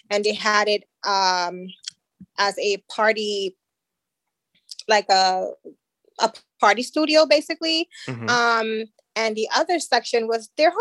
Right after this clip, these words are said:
Speaker 1: home. So I was saying to myself, like, "Wow, that's pretty dope. Like, you know, I bake, you know, and I'm pretty creative. I can do this. I can, like, create my own business, like, from my home. I just need to get a ho-, buy a house, you know, a bigger house, or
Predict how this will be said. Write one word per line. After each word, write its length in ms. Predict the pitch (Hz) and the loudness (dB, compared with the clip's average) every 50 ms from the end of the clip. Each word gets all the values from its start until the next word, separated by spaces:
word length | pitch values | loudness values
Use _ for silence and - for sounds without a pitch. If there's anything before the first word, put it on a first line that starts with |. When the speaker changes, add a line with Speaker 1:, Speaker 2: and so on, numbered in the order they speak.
| 508 494 | 4 4
Speaker 1:
home. 280 | 277 214 196 185 185 _ _ _ _ _ | 4 2 0 -6 -14 _ _ _ _ _
So 140 | - - 285 | -8 -4 -2
I 120 | 269 311 | 0 0
was 140 | 349 359 349 | -2 -2 -2
saying 160 | - 359 349 | -4 -4 -4
to 180 | - 339 311 311 | -4 -6 -8 -4
myself, 380 | 294 285 277 - - 277 269 262 | -6 -6 -6 -4 -2 -2 -2 0
like, 180 | 269 254 254 - | -2 -4 -2 -2
"Wow, 140 | 302 311 285 269 | -2 -2 0 -2
that's 160 | 254 262 - | -2 -4 -4
pretty 200 | - 277 277 240 | -6 -8 -6 -2
dope. 260 | 285 311 285 226 - | 0 0 0 0 0
Like, 240 | 240 220 208 208 208 - | 0 0 0 0 -2 -6
you 60 | 240 | -6
know, 260 | 226 220 214 214 220 - 214 | -4 -2 -2 -2 -2 -2 -2
I 140 | 220 240 247 214 | -2 -2 -2 -2
bake, 380 | 214 196 190 190 214 254 247 - - - - | -4 -4 -2 -2 -2 -4 -4 -10 -20 -14 -6
you 140 | 240 247 233 | -2 0 0
know, 220 | 220 214 214 214 - | 2 2 0 0 -2
and 100 | 208 208 | -2 -2
I'm 140 | 208 208 202 | -2 -4 -4
pretty 260 | _ - 269 254 247 | _ -4 -4 -4 -4
creative. 640 | - - 233 208 220 262 294 294 254 214 208 202 196 - 175 214 | -4 -2 0 2 2 2 2 4 4 4 4 2 0 -2 -2 -2
I 80 | 294 | -2
can 200 | 330 - 415 349 | -2 -2 -4 -4
do 180 | 220 208 196 185 | -2 -2 -2 0
this. 300 | 185 190 190 208 - - | 2 0 0 0 -2 -2
I 120 | 214 214 | -2 -2
can, 340 | 214 - 226 214 208 208 208 _ _ _ _ _ _ _ - | -2 -2 -2 -2 -2 -4 -6 _ _ _ _ _ _ _ 2
like, 160 | 233 214 208 | 2 2 2
create 200 | - 233 220 202 | 4 2 2 4
my 100 | 214 208 196 | 2 0 0
own 220 | 190 202 202 196 | 0 -2 -4 -2
business, 720 | 175 202 202 202 208 196 190 190 196 190 - - - - _ _ _ _ - - - - _ _ - | 0 0 0 0 -2 -2 -2 -2 -2 -4 -8 -14 -14 -18 _ _ _ _ -20 -20 -20 -20 _ _ 2
like, 200 | - 226 220 220 - | 4 4 4 4 -2
from 240 | - - 214 214 214 | -2 0 0 2 2
my 120 | 220 233 | 0 0
home. 260 | 240 262 370 381 262 208 | 2 0 2 2 2 0
I 60 | 196 | 0
just 200 | 190 208 196 - | -2 -4 -6 -6
need 140 | 208 202 202 | -8 -6 -6
to 140 | 208 196 - _ _ _ _ _ _ - | -8 -8 -8 _ _ _ _ _ _ 0
get 120 | - 180 | 2 4
a 60 | 208 220 | 4 4
ho-, 180 | 285 359 _ - | 2 -2 _ 0
buy 180 | 190 202 190 208 | 2 4 4 6
a 80 | 240 | 6
house, 360 | 302 427 - 220 208 - - _ | 4 4 2 0 -2 -4 -14 _
you 120 | - 233 220 | -10 -8 -6
know, 180 | 220 214 220 226 | -4 -2 -4 -4
a 60 | 220 | -2
bigger 180 | - 262 254 214 | -2 -2 -2 -2
house, 360 | 190 175 - - 190 - - | -2 -4 -6 -6 -12 -12 -12
or 340 | - - - - - - - | -12 -10 -10 -10 -10 -12 -12